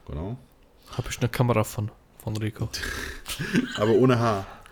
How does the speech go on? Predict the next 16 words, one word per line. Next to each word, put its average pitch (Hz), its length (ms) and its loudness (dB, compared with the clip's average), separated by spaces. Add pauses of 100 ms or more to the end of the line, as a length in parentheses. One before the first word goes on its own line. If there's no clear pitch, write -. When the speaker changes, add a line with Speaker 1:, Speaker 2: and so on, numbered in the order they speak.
(220)
Speaker 2:
Ja, 127 220 12
Speaker 1:
Also, 120 120 6
also 110 120 6
Speaker 2:
Ri-, 104 60 -2
Speaker 1:
wie - 40 6
die 131 60 10
Speaker 2:
okay, 127 200 8
Speaker 1:
Kamera, 135 260 6
Speaker 2:
okay. 120 100 6
Speaker 1:
nur 101 140 2
ohne 95 200 2
Haar. 104 220 -2
Speaker 2:
Okay. 147 300 0 (880)
Speaker 1:
Ähm, 98 540 4 (580)
dann 101 320 2
die, 90 560 2